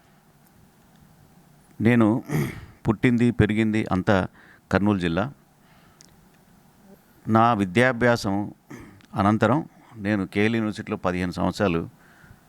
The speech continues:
సేవలు అందించిన తర్వాత ఢిల్లీ టెక్నాలజికల్ యూనివర్సిటీ న్యూఢిల్లీలో భౌతిక శాస్త్ర ప్రొఫెసర్గా నాకు సేవలు అందించే అదృష్టం దొరికింది. ఒక విధంగా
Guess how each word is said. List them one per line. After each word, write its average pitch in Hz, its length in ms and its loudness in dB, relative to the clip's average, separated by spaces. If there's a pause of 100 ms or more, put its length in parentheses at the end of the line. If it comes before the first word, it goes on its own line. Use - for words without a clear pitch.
(260)
సేవలు 110 340 2
అందించిన 98 380 -2
తర్వాత 85 600 0 (920)
ఢిల్లీ 104 320 2
టెక్నాలజికల్ 104 680 -2
యూనివర్సిటీ 90 600 -6 (460)
న్యూఢిల్లీలో 104 800 2
భౌతిక 113 280 2
శాస్త్ర 107 540 0 (1300)
ప్రొఫెసర్గా 107 680 2 (200)
నాకు 104 240 -2
సేవలు 104 340 0
అందించే 101 520 -4 (380)
అదృష్టం 101 440 0
దొరికింది. 90 500 2 (1040)
ఒక 104 100 2
విధంగా 117 580 2